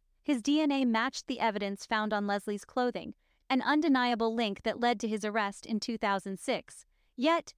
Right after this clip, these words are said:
even in the face of irrefutable evidence, Castri remained unrepentant, a testament to his arrogance and lack of remorse. Ronald Castri, a man who hid his dark secret for over thirty years.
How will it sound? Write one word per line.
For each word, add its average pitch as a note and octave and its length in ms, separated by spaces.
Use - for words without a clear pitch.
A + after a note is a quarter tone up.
even D#4 220
in D#4+ 120
the D#4 80
face B3+ 340
of B3 220
irrefutable C4 640
evidence, G#3 540
Castri D4+ 420
remained A#3 400
unrepentant, A#3 760
a A#3 60
testament A#3 640
to A#3 80
his A3 240
arrogance A#3 560
and G#3 220
lack G#3+ 260
of G3+ 100
remorse. G3 540
Ronald D4 380
Castri, A3 580
a C4 80
man C#4 260
who C#4+ 120
hid B3+ 220
his B3 180
dark A3+ 240
secret - 400
for A#3+ 180
over A#3 200
thirty A3 300
years. F#3 400